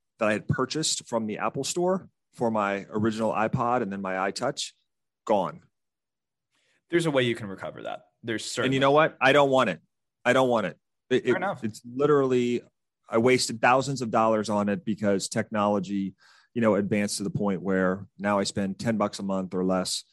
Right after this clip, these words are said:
Speaker 1: for all the music I could ever hope to have.
Speaker 2: Yeah, didn't we all? Oh my gosh.
Speaker 1: Yep.
Speaker 2: All those wasted iTunes gift cards. All right.
Speaker 1: Yep.
Speaker 2: What's up next for
Speaker 1: All
Speaker 2: you?
Speaker 1: right. My next one is Who Shot J R? So, uh, Who Shot J R was a,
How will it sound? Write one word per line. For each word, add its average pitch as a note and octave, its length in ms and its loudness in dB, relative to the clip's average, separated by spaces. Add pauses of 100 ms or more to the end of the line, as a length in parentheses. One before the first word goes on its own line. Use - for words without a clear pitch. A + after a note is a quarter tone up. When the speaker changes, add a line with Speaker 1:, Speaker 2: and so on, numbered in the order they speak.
(360)
Speaker 1:
for G2 320 0
all A2+ 200 2
the A2 80 -2
music G2 260 -4
I F#2+ 80 -2
could F#2 140 -2
ever E2+ 140 0
hope F2 160 -6
to F2+ 100 -8
have. - 160 -12 (580)
Speaker 2:
Yeah, F#2+ 120 -8
didn't G2+ 220 -8
we G2+ 120 -8
all? G2 260 -6 (180)
Oh F#2+ 60 -16
my F2+ 120 -14
gosh. F#2 200 -6
Speaker 1:
Yep. C#3 100 2 (440)
Speaker 2:
All G#2+ 100 -6
those G2+ 220 -10
wasted G2 380 -10
iTunes G2 440 -12
gift G2+ 160 -14
cards. G#2 320 -10 (400)
All E3+ 100 2
right. C4 180 2
Speaker 1:
Yep. - 80 -20 (180)
Speaker 2:
What's C3+ 160 -2
up D#3+ 60 0
next D#3 200 0
for C#3+ 120 4
Speaker 1:
All F3+ 40 6
Speaker 2:
you? - 60 0
Speaker 1:
right. - 120 -20 (480)
My B2 220 -2
next D#3+ 320 -4
one A2 320 -6
is B2 460 0 (400)
Who F#3+ 100 2
Shot A2 460 0
J A2+ 280 -2
R? E2+ 400 -2 (520)
So, B2 380 4 (240)
uh, B2 320 4
Who F#3 200 0
Shot E3+ 300 0
J C#3 180 0
R B2+ 200 4
was A2+ 200 -2
a, G#2 220 -2